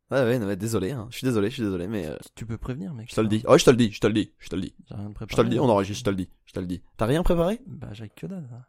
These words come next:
Speaker 1: Ah, putain. Et qu'est-ce qu'on peut faire, du coup ?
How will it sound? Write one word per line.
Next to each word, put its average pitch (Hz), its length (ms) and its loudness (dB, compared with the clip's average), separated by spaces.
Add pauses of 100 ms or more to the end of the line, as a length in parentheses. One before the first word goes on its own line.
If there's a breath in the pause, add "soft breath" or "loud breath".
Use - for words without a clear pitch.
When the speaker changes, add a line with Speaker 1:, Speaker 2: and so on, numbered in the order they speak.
(160)
Speaker 1:
Ah, - 100 -12
putain. - 440 -16 (800 soft breath)
Et 113 80 -2
qu'est-ce 160 180 0
qu'on 156 140 0
peut 156 100 4
faire, 170 220 2
du 139 80 -4
coup ? 147 180 -2